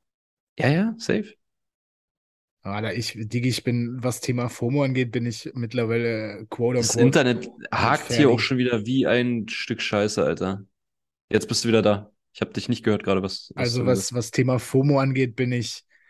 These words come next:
Speaker 2: äh, mit Ferdi, quote unquote, eine Ebene.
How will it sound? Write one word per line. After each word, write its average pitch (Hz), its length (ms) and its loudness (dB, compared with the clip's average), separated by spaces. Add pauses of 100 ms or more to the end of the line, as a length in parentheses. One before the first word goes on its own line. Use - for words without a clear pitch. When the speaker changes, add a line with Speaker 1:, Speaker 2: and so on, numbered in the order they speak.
(340)
Speaker 2:
äh, 120 480 -2
mit 117 220 -2
Ferdi, 127 520 2
quote 123 300 2
unquote, 117 480 0
eine 110 220 -4
Ebene. 107 360 -4